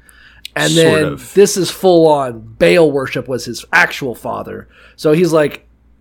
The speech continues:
Speaker 1: "Okay, let me get rid of some of the negative things, but let's keep some of the bad." You know, it's like, um, it, it's like, it's like, okay,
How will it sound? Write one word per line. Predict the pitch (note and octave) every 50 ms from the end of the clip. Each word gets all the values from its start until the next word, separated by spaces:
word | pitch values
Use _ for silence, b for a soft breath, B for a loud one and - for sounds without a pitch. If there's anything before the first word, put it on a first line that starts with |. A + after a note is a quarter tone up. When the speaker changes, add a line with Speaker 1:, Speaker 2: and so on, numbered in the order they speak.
| -
Speaker 1:
"Okay, | A3+ G3+ E3+ - D#3 C3
let | C#3+ F3
me | G3+ G#3+
get | G3+ A3 -
rid | F#3+ F3+ E3+
of | D3 B2 -
some | - - - - - B3+ C4 C#4 C4+ A#3+
of | F#3+
the | E3+ D#3
negative | D3+ D3 C#3+ C3 C3 B2+ C3 A#2+
things, | - D3 C3+ C3 C3 A2+
but | C#3 D3+
let's | D#3 D#3
keep | - E3+ D#3 - -
some | - - E3+ D#3 C#3+
of | B2+
the | A#2
bad." | G2+ G2+ A#2+ G#2 G#2 G2+ F#2+
You | B2+ B2+
know, | A#2 G#2+ G#2
it's | - C#3 C#3 -
like, | E3+ D3+ D3 -
um, | D3+ C#3+ C3 B2+ - b b b b b b
it, | b F#3 E3+ - G#3+
it's | F3 -
like, | G#3+ G3 F3+ E3 - -
it's | F3 E3 -
like, | F#3+ E3 D#3 - -
okay, | F#3+ F3 - - C#3+ B2+ B2+ A#2+